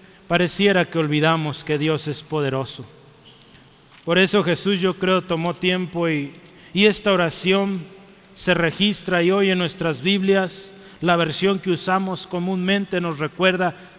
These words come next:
"Dios es poderoso y de Él es el poder". En Job cuarenta y dos dos dice, escuche, "Yo conozco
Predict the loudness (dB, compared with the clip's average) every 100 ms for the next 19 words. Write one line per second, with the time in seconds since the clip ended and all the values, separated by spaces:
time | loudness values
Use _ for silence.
0 | 0 4 4 4 -2 -12 0 2 2 -2
1 | -8 -6 0 2 4 2 -2 -10 -12 -16
2 | -20 -20 -20 -2 2 4 6 6 4 0
3 | -2 -2 -2 -2 -2 -6 -12 -20 -20 -20
4 | -20 -20 -20 -20 -20 -20 -20 -20 -20 -20
5 | _ -6 -4 0 4 4 6 4 4 4
6 | 2 4 4 2 2 4 4 2 0 0
7 | -2 0 0 2 0 0 4 4 6 4
8 | 6 6 6 2 -2 -2 -2